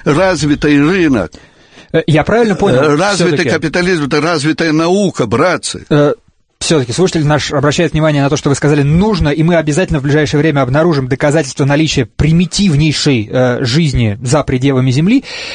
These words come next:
Speaker 2: Это будет, э, гарантированным доказательством того, что и разумная жизнь тоже есть.
Speaker 1: Это
Speaker 2: Вот
Speaker 1: означает, что
Speaker 2: это
Speaker 1: жизнь
Speaker 2: основной вывод.
Speaker 1: возникает повсеместно. И вопрос о том,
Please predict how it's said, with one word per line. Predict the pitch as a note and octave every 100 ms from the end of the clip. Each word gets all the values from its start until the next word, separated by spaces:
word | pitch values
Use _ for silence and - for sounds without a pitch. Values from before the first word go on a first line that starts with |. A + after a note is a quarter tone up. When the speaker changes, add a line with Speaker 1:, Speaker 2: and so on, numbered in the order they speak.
| - - - _ -
Speaker 2:
Это | G#3 F3 C#3+
будет, | C3+ D3+ C#3 -
э, | - C#3 C3 -
гарантированным | C3 D3 D#3 D3+ F#3 C#3+ C3+ A#2+
доказательством | C3 D3 C#3 C3+ B2+ A#2
того, | - A#2+ E3+ C4+ C4
что | - - D#3+
и | - E3 E3+
разумная | - C#3+ D3+ D#3+ E3+ B2 A#2
жизнь | A2+ D3+ C3
тоже | A#2 G#2
есть. | G2+ F#2 - - - - -
Speaker 1:
Это | G#2+ G#2+
Speaker 2:
Вот | A2
Speaker 1:
означает, | A#2 - D#3+ D3+
что | A2 - G2
Speaker 2:
это | A#2+
Speaker 1:
жизнь | C#3
Speaker 2:
основной | E3+ D3 C#3+
вывод. | A#2 G#2+
Speaker 1:
возникает | A2+ G2+ A2+ D3 C#3+ C#3+ A#2
повсеместно. | - B2 C#3 - C3+ B2+ A2 B2+ G#2+ - E2 -
И | -
вопрос | C3 C3+ D3+ D3+ C3
о | C#3+
том, | B2 D#3+ F#2